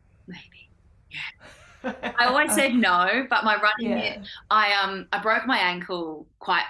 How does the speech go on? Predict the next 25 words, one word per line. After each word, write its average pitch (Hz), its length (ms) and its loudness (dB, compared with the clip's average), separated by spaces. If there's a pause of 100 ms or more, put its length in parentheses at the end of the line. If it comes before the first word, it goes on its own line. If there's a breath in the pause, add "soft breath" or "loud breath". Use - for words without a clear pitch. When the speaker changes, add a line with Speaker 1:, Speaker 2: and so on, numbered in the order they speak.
(120)
Speaker 1:
really 190 340 0
badly, 143 720 -4 (260)
um, 123 500 -4 (1080)
back 156 180 -4
in 151 80 -10
twenty 127 200 -12
fifteen, 123 680 -10
and 147 200 -2
I 143 220 -2
was 156 140 0
sort 175 120 -2
of 165 60 -6
told 143 480 -2
that, 143 240 -8
uh, 107 140 -2 (120)
running 139 340 -4
would 127 140 -8
not 143 220 -8
be 131 120 -8
in 101 80 -12
my 101 140 -8
future, - 460 -8 (200)
and 147 200 -8
so 151 180 -4
I 127 500 -2